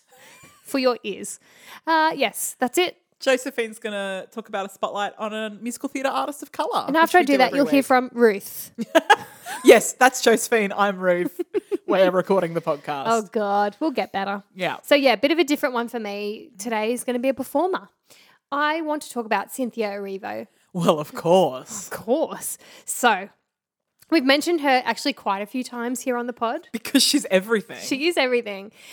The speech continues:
Speaker 1: For those who don't know, she's just a powerhouse of a performer. She's one step away from the egot. She's got an Emmy,
Speaker 2: Is
Speaker 1: a
Speaker 2: it just
Speaker 1: Grammy, and a
Speaker 2: Oh,
Speaker 1: Tony.
Speaker 2: so she's just waiting on an Oscar.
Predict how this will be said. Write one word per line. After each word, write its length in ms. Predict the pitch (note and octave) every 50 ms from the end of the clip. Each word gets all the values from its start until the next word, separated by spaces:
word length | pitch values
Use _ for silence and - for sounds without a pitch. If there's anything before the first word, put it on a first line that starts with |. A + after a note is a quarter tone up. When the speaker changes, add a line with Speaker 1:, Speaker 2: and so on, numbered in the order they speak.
| - -
Speaker 1:
For 80 | - D4+
those 260 | C#4+ D#4+ F4 F4+ -
who 100 | G4+ F#4+
don't 240 | D4+ B3+ A3+ A3+ A3
know, 340 | A3 A3 G#3 G#3 G#3+ A3 A3
she's 340 | G#3+ - - C#4 C4 A3+ -
just 200 | D#4+ D4+ - F4
a 60 | -
powerhouse 640 | - - - G3 F#3 G3 G3 F#3 F#3+ F#3 F#3 F3+ -
of 100 | G3+ F#3+
a 40 | F#3+
performer. 640 | - F#3+ - - - G3+ G3+ G3+ G3+ G3 G3 F#3+ _ _ _ _ _ _ _
She's 500 | - - - A#3+ A3+ A3+ A3 G#3+ G#3+ G3+ - - _ -
one 340 | B3+ A3+ G#3+ A3 A#3+ D4
step 260 | C#4 - - E4 D#4+ D#4
away 220 | C#4 B3+ A#3 A#3
from 200 | - - B3+ A#3
the 80 | A3 -
egot. 680 | G#3 G#3+ A3+ - C4+ D#4 E4+ - - - - - - - _ _ _ _ _ _ _ -
She's 220 | - - B3 G3
got 180 | - - A#3 A3+
an 80 | A3
Emmy, 260 | A3 A3 A3 A#3 A#3+ -
Speaker 2:
Is 60 | G#3+
Speaker 1:
a 20 |
Speaker 2:
it 40 | E4+ A3
just 60 | G#3+ - G#3 G3+
Speaker 1:
Grammy, 240 | G3+ G3 G3+ G3+ - -
and 160 | G3 B3 -
a 40 | -
Speaker 2:
Oh, 40 |
Speaker 1:
Tony. 140 | D#4 A#3 G#3
Speaker 2:
so 60 | G3
she's 140 | G#3 A#3 C#4
just 180 | F4+ A4 - -
waiting 200 | G3+ F#3 F3+ F3
on 80 | E3
an 80 | D#3+ D3+
Oscar. 340 | D3 D#3+ - - - B2+